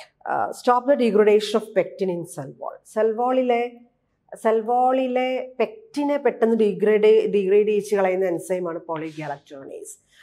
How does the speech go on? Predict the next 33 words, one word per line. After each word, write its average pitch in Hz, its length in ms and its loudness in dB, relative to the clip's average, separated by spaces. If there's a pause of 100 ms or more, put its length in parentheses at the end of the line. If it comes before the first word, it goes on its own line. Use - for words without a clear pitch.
(160)
അങ്ങനെയാണ് 233 680 2
ഈ 208 300 0
ടിഷ്യൂ, 208 420 -4 (260)
ടൊമാറ്റോ 190 300 -4
ഫ്രൂട്ടിലെ 185 340 -6
ടിഷ്യൂ 180 380 -10
പെട്ടെന്ന് 190 400 -4
അങ്ങ് 170 280 -4 (560)
സോഫ്റ്റൻ 180 460 0
ചെയ്ത് 160 500 -4
റൈപ്പൻ 165 420 -8
ചെയ്ത് 156 440 -8
ഡീകേ 160 380 -10
ചെയ്ത് 151 260 -12 (100)
പോകുന്നത്. 139 280 -12
അപ്പൊ 175 140 -4 (380)
ആ 294 160 6
ഒരു 330 140 2
കാര്യത്തിനെയാണ് 160 560 -2
പ്രിവെന്റ് 156 520 -4
ചെയ്യുന്നത്. 143 400 -10 (100)
So 143 100 -2
stop 247 640 0
the 214 120 2
degradation 180 560 0
of 185 40 -8
pectin 156 500 -6
in 147 80 -8
cell 139 320 -12
wall. 131 280 -4
That 151 360 -16
is 147 300 -12
the, 151 140 -12